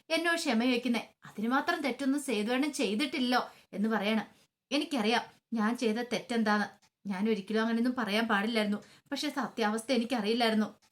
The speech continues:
എന്റെ ഭാഗത്താ തെറ്റെന്ന് പറയാം. അല്ല, കാര്യം എന്താന്ന് വെച്ചാ പറഞ്ഞില്ല" എന്ന് പറയണ. "വേണ്ട പല്ലവി, ഇനി നീ എന്നെ ഒന്ന് മറച്ചു വെക്കണ്ട. ഋതു എന്നോട് വന്ന് എല്ലാം പറഞ്ഞു" എന്ന് പറയണ. ഇത് കേട്ട് കഴിഞ്ഞപ്പോഴത്തേനും പല്ലവി ഞെട്ടി. സേതുവേട്ടൻ എല്ലാം അറിഞ്ഞിരിക്കുന്നു. പിന്നീട് സേതു അവിടെ നിന്ന് പൊട്ടിക്കരയാൻ തുടങ്ങി. ഈ സമയത്ത്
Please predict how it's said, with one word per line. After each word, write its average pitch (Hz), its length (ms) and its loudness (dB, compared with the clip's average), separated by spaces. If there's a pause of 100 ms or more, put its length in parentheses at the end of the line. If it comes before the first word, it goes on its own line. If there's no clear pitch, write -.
(160)
എന്റെ 185 220 -6
ഭാഗത്താ 214 440 2
തെറ്റെന്ന് 196 300 -4
പറയാം. 214 260 0 (380)
അല്ല, 214 180 -2 (380)
കാര്യം 202 320 -2
എന്താന്ന് 226 240 2
വെച്ചാ 233 200 -2
പറഞ്ഞില്ല" 214 540 0 (280)
എന്ന് 240 140 0
പറയണ. 208 320 -2 (320)
"വേണ്ട 185 200 -4
പല്ലവി, 214 300 2 (160)
ഇനി 359 120 -4
നീ 277 180 2
എന്നെ 247 200 2
ഒന്ന് 262 120 2
മറച്ചു 247 320 0
വെക്കണ്ട. 226 260 0 (420)
ഋതു 180 300 -2
എന്നോട് 220 240 4
വന്ന് 233 200 2
എല്ലാം 196 360 -2
പറഞ്ഞു" 202 220 -4
എന്ന് 226 140 0
പറയണ. 214 340 0 (180)
ഇത് - 220 -20
കേട്ട് 165 180 -10
കഴിഞ്ഞപ്പോഴത്തേനും 190 480 -6
പല്ലവി 185 300 -6
ഞെട്ടി. 208 340 -2 (240)
സേതുവേട്ടൻ 269 460 2
എല്ലാം 220 220 2
അറിഞ്ഞിരിക്കുന്നു. 214 520 2 (320)
പിന്നീട് 196 460 -4 (920)
സേതു 202 320 -4
അവിടെ 208 140 0
നിന്ന് 226 100 0
പൊട്ടിക്കരയാൻ 214 600 -2
തുടങ്ങി. 208 340 0
ഈ 339 100 -4
സമയത്ത് 226 480 0